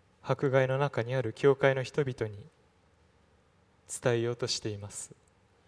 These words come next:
「私を呼ぶがよい。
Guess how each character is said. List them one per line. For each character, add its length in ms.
「私 440
を 60
呼 180
ぶ 120
が 140
よ 180
い。 80